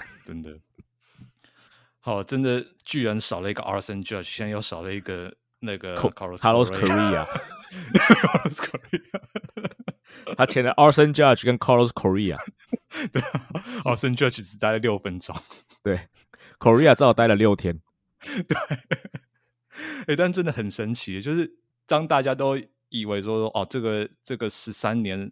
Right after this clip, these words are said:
Speaker 1: 三点五亿美元的，然后就定了，然后基本上就是也要开记者会，
Speaker 2: 嗯。
Speaker 1: 就是大家要跟大家介绍周知大家了，结果
Speaker 2: 对。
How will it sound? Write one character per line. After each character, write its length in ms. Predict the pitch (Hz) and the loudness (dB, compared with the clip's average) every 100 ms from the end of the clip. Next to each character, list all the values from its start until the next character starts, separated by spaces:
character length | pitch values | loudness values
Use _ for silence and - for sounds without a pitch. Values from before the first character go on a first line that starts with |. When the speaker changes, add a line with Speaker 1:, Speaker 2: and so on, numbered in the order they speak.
| _ _ | _ _
Speaker 1:
三 360 | - - 117 | -16 -6 -4
点 180 | 107 104 | -2 -4
五 200 | 95 90 | -4 -6
亿 160 | 113 101 | -6 -6
美 260 | 90 85 | -6 -8
元 280 | 85 87 87 | -10 -10 -10
的， 260 | 87 87 92 | -10 -12 -14
然 100 | 90 | -12
后 80 | 95 | -10
就 140 | 90 104 | -10 -12
定 180 | - 92 | -8 -10
了， 160 | - - _ _ _ _ | -10 -20 _ _ _ _
然 120 | - 110 | -2 0
后 60 | 120 | 2
基 100 | 113 | 2
本 100 | 127 | 2
上 180 | 131 117 | 0 -2
就 120 | - 139 | -6 -2
是 120 | 123 | 0
也 40 | |
要 160 | 101 110 | 0 0
开 180 | - 107 | -2 -6
记 180 | 113 | -6
者 160 | 98 90 | -8 -8
会， 100 | 101 | -8
Speaker 2:
嗯。 20 | |
Speaker 1:
就 180 | 101 110 | -6 -8
是 100 | 107 | -8
大 220 | 104 107 | -4 -4
家 60 | 110 | -4
要 140 | 127 110 - | -6 -8 -8
跟 140 | - 110 | -8 -6
大 100 | 101 | -4
家 120 | 98 | -6
介 240 | - 98 | -6 -8
绍 180 | 92 95 | -8 -10
周 240 | - 101 | -8 -10
知 380 | 101 - 98 101 _ _ _ | -10 -12 -14 -14 _ _ _
大 220 | - 95 90 | -4 -4 -4
家 280 | - 82 | -10 -12
了， 100 | 85 - 127 _ _ _ _ | -12 -16 -20 _ _ _ _
结 120 | 101 | 0
果 260 | 104 90 | 0 0
Speaker 2:
对。 80 | - | -4